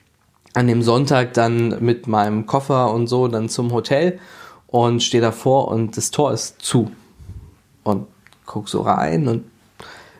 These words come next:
die Lichter waren <laughs> auch aus. Ähm, ich bin hier an dem Hotel ein paar Tage vorher mal vorbeigefahren, da waren ein paar Lichter an,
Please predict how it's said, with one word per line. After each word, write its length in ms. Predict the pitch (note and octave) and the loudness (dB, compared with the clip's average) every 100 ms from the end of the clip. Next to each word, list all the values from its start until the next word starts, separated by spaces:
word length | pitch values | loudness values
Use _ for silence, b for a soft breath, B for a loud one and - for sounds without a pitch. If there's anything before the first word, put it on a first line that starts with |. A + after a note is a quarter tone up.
| B _ _ _ - A2+ - - | B _ _ _ -18 -16 -18 -10
die 80 | - | -2
Lichter 360 | B2 D3 - C3 | 0 2 2 2
waren 180 | A#2+ C3+ | 2 2
<laughs> 0 | |
auch 260 | - - - - | -2 -2 -2 0
aus. 340 | - - - B B B C#3 | -2 -4 -6 B B B -12
Ähm, 360 | - A2+ A2+ A2+ | -2 0 0 -2
ich 160 | B2 - | -4 0
bin 160 | C#3 | 2
hier 320 | C#3+ C#3 - - | 4 4 2 0
an 140 | B2 | 0
dem 240 | B2 A#2+ | 2 2
Hotel 280 | B2 A#2+ C#3+ | 0 0 0
ein 60 | D3 | 0
paar 220 | - C3 | -2 -4
Tage 320 | C3 C3 C3 | -2 -4 -4
vorher 240 | B2+ D3+ D3+ | -2 0 2
mal 120 | C3 | -2
vorbeigefahren, 640 | C3 F#2+ C3+ E3+ E3 C#3+ | -2 0 0 0 -2 -2
da 100 | A2+ | 0
waren 180 | A#2+ D#3 | 0 0
ein 40 | |
paar 140 | C#3+ C3 | -2 -4
Lichter 320 | D#3 - F#2+ | -4 0 0
an, 200 | C#3 | 0